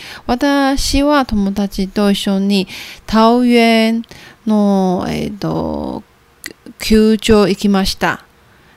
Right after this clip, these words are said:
はい。で、まあ、その時はすごく人がいっぱいで、えー、みんなが同じのチーム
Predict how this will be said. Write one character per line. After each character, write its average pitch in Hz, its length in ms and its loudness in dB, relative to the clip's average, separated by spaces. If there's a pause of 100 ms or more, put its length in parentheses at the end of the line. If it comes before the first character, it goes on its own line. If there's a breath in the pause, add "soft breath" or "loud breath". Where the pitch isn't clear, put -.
は 214 200 0
い。 185 120 -2 (360 loud breath)
で、 202 720 2
ま 180 440 -4
あ、 180 40 -8
そ 240 200 2
の 262 160 4
時 254 480 -2
は 202 380 0
す 214 280 0
ご 240 140 -4
く 226 140 0
人 208 320 0
が 196 160 -2
い 190 60 0
っ 185 40 -4 (200)
ぱ 190 180 0
い 180 160 -2
で、 202 480 0 (960 loud breath)
え 208 520 4
ー、 208 40 2
み 240 200 6
ん 294 40 6
な 294 200 4
が 202 400 -4
同 233 340 2
じ 240 160 -2
の 226 140 0
チ 254 240 0
ー - 20 2
ム 202 480 -2